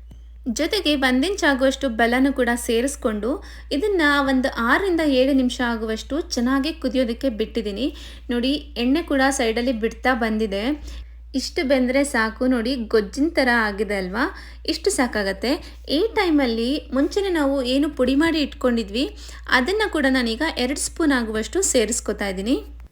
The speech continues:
ಪುಡಿನ ಸೇರಿಸ್ಕೊಂಡ ನಂತರ ತುಂಬ ಹೊತ್ತು ಅದನ್ನ ಹುರಿಬೇಕು ಅಂತ ಏನಿಲ್ಲ, ಒಂದ್ ಎರಡ್ ನಿಮಿಷ ಅದನ್ನ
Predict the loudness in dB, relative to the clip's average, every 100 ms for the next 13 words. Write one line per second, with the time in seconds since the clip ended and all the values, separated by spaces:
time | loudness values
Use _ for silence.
0 | _ _ _ _ -2 0 2 0 2 2
1 | 0 0 0 2 2 2 2 2 0 0
2 | -2 -2 0 0 -2 0 2 2 2 2
3 | 0 0 -2 0 -2 -2 -4 -4 -4 -6
4 | -8 -12 -20 _ 0 2 2 2 2 2
5 | 0 2 2 2